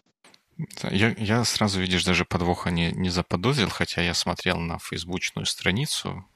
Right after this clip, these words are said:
а там, наверное, его имя не так часто фигурировало.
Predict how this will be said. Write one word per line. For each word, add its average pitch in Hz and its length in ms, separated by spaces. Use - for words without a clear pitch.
а 80 300
там, 85 300
наверное, 85 380
его 82 160
имя 85 460
не 85 140
так 95 200
часто - 380
фигурировало. 87 760